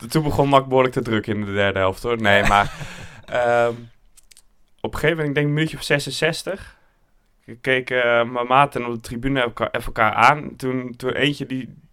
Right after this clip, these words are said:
Speaker 1: die dacht wat ik dacht. "Hoeveel schoten heeft nac eigenlijk gehad?" En toen zijn we even gaan kijken.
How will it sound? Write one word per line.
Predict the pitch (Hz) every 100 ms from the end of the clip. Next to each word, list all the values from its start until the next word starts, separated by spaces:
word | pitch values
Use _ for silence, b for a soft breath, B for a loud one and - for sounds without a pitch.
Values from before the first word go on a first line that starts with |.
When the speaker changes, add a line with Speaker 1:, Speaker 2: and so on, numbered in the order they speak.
| _ _ _
Speaker 1:
die | - 135
dacht | 139 160
wat | 143 135
ik | 131 147
dacht. | 131 196 - - b b b b b b _ _ _
"Hoeveel | - 151 156
schoten | - 180 180
heeft | 151 143
nac | 147
eigenlijk | 127 139 131 117
gehad?" | - 143 117
En | 104
toen | 123 117
zijn | 117 123
we | 123
even | 123 120
gaan | 107
kijken. | - 127 139 160